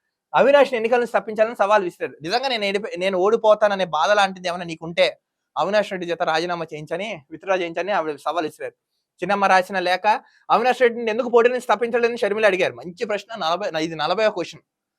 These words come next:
ఈవిడే ఇప్పటి వరకు నలభై క్వశ్చన్ సం-, ప్రశ్నిస్తే ఒక్క సమాధానం చెప్పలేదు దీనికి.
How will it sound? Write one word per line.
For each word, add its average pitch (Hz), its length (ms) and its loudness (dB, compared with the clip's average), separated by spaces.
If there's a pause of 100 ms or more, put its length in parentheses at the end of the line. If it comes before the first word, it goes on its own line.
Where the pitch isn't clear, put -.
(600)
ఈవిడే 214 260 6
ఇప్పటి 202 200 0
వరకు 214 140 0
నలభై 202 280 2
క్వశ్చన్ 196 260 -4
సం-, 175 420 -4
ప్రశ్నిస్తే 196 480 -8
ఒక్క 180 220 -4
సమాధానం 180 360 -4
చెప్పలేదు 143 240 -10
దీనికి. 123 200 -20